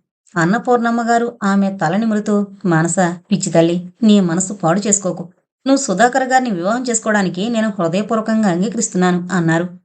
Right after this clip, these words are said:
మానస ఏడుస్తున్నట్లు నవ్వింది. "అమ్మా, నువ్వు ఆ విషయం మాట్లాడకు. అతని పేరు నా దగ్గర ఎత్తకు. ఒకనాడు బావ వివాహ నిర్ణయం విన్నప్పుడు నువ్వెంత ఆవేదన అనుభవించావో నేను మర్చిపోలేదు.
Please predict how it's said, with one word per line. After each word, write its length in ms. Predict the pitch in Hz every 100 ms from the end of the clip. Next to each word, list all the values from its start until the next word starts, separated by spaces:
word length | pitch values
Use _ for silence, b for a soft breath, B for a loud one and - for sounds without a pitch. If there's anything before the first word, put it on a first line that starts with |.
| _ _ _ _ _ _ -
మానస 320 | 185 165 208 240
ఏడుస్తున్నట్లు 720 | 208 170 185 196 233 240 233
నవ్వింది. 480 | 170 170 180 180 - _ _ _
"అమ్మా, 400 | 165 170 175 175 - -
నువ్వు 200 | 190 185
ఆ 40 |
విషయం 380 | 165 160 202 202
మాట్లాడకు. 500 | 165 180 196 165 185 - _ _ _ -
అతని 240 | 240 226
పేరు 280 | 190 175 208
నా 160 | 240 190
దగ్గర 220 | 165 196
ఎత్తకు. 480 | 165 147 - 185 - _ _ 190
ఒకనాడు 640 | 190 175 170 185 190 233
బావ 420 | 220 165 160 214 196
వివాహ 300 | 165 202 240
నిర్ణయం 380 | 226 214 233
విన్నప్పుడు 540 | 190 170 208 214 214 208
నువ్వెంత 400 | 214 196 170 180
ఆవేదన 600 | 220 - 170 175 220 226
అనుభవించావో 600 | 220 214 214 208 214 202
నేను 200 | 208 202
మర్చిపోలేదు. 640 | 180 165 - 202 175 180